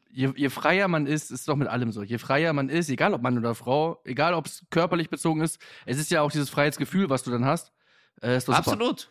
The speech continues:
Speaker 1: Ist doch auch völlig
Speaker 2: Killer.
Speaker 1: entspannt. Aber es war grad echt lustig so. Ich, ich find das super, <laughs> wenn Frauen kein B H tragen. Das ist toll.
Speaker 2: Was
Speaker 1: Ah.
Speaker 2: ich, was, wo ich, wo ich wirklich mal, ich, ähm,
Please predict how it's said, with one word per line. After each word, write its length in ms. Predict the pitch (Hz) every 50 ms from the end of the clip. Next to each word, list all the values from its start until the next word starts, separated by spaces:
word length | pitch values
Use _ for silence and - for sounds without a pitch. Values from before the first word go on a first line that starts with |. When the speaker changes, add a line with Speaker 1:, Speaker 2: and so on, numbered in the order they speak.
| _ _ _
Speaker 1:
Ist 160 | - 135 -
doch 60 | 147
auch 80 | 131 135
völlig 200 | 123 143 135 127
Speaker 2:
Killer. 120 | - 123 - -
Speaker 1:
entspannt. 220 | 120 120 113 - - _
Aber 80 | 135 151
es 80 | - -
war 60 | 151
grad 120 | 151 143
echt 140 | 143 139 -
lustig 280 | 165 151 - - 131 117
so. 120 | 127 139
Ich, 240 | - - - - - _
ich 200 | - 175 202 -
find 260 | - 311 269 254 - 240
das 320 | 240 240 226 - - -
super, 680 | 214 208 226 254 269 - - 170 143 - - - - -
<laughs> 60 | 127 -
wenn 140 | 175 165 - -
Frauen 400 | - - - - 196 202 170 160
kein 260 | 156 - 170 185 175
B 80 | 165 156
H 180 | 156 - 165 160
tragen. 320 | - - - 139 135 - - 233 202
Das 180 | - 196 180 -
ist 240 | 285 - - - -
toll. 300 | - - 214 214 - 240 - 180 - 190 - - - - - _ _ - - - 110 - - 113 123 131 135 123 113
Speaker 2:
Was 120 | 139 202
Speaker 1:
Ah. 160 | 202 180 151
Speaker 2:
ich, 320 | 147 147 147 127 123 104 98
was, 280 | 117 123 - - - _
wo 400 | - - 107 104 101 120 139 139 139
ich, 460 | 165 185 196 202 180 - - - - _ _ _ _ _
wo 240 | 104 95 110 127 127
ich 560 | - 147 165 170 170 160 - - - - - _ _ _ _ _ _ _ _ _ _ _ _ _ _
wirklich 560 | _ 110 107 123 156 160 - 139 135 - -
mal, 340 | - 104 104 107 113 120 110 - _ _ _ _
ich, 340 | - 113 110 - - 104 110
ähm, 720 | 107 104 104 104 104 101 101 101 101 104 104 104 104 98